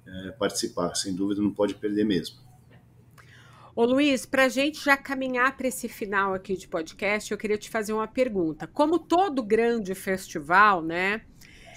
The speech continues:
Speaker 2: todo mundo também chega num ambiente como esse, aonde se tem muitas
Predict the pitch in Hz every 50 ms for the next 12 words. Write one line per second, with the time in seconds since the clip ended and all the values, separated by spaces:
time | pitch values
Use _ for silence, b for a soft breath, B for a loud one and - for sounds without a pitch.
0 | B B B B B - 285 349 311 370 311 294 294 302 294 262 294 - 285 269
1 | 254 226 240 254 277 254 - - - - 269 285 320 330 262 214 220 208 196 180
2 | 190 196 202 220 233 233 240 220 190 233 226 226 240 254 254 247 - - - -
3 | - 214 202 196 190 185 196 214 240 240 240 - - - 202 170 165 - 175 185
4 | 190 202 208 214 214 190 - - - 220 - - 226 214 214 202 202 233 269 285
5 | - - 247 226 214 208 190 190 - - - - - -